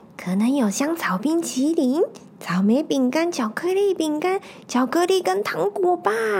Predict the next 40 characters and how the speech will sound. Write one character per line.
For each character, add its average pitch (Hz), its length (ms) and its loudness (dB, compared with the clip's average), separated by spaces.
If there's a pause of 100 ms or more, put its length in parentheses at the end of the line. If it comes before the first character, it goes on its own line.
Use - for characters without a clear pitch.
(760)
这 247 100 -4
个 247 120 -2
地 277 240 2
方 247 260 0
实 226 140 -4
在 277 120 2
是 277 140 -2
太 392 280 2
棒 381 380 0
了， 208 220 0 (360)
我 180 280 4
们 175 200 2
去 - 140 -4
探 466 240 2
险 190 160 2
看 202 200 2
看。 220 220 -4 (600)
蚂 190 180 4
蚁 208 120 4
们 180 240 4
排 170 280 0
一 320 120 4
排 262 260 2
队， 339 260 2 (400)
开 427 220 2
始 277 260 2
嘿 440 160 4
咻 262 360 2
嘿 302 180 -2
咻 - 260 0 (460)
往 165 320 -2
上 359 340 0
爬。 185 600 -2 (640)
原 349 200 2
来 381 280 2
啊， 320 340 2 (140)
这 359 160 4
不 190 420 0
是 349 220 2
树， 277 500 2